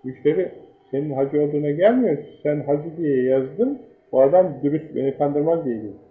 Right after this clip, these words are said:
Senin hacı olduğuna gelmiyor ki adam, kendi işi için geliyor. Yani bu madem hacı, Allah'tan korkuyor, beni kandırmaz herhalde diye geliyor aslında.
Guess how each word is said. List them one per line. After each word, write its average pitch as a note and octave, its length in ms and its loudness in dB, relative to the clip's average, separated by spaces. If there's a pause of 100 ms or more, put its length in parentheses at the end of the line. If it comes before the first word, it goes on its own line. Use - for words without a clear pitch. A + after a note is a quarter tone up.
(440)
Senin B2+ 220 -10
hacı B2 240 -4
olduğuna C3+ 240 -4
gelmiyor G3 420 0
ki A#3 100 2
adam, A3 240 0 (560)
kendi E3+ 240 -4
işi G#3+ 380 -6
için F#3 240 -10
geliyor. B2+ 260 0
Yani C3 300 -2
bu C#3 80 -2
madem C#3+ 420 4
hacı, C#3+ 420 0 (380)
Allah'tan D#3 580 4
korkuyor, C#3+ 520 0 (540)
beni D#3 340 0
kandırmaz F#3+ 540 4
herhalde C#3+ 400 2
diye B2 140 0
geliyor A2+ 440 -2
aslında. B2+ 540 -2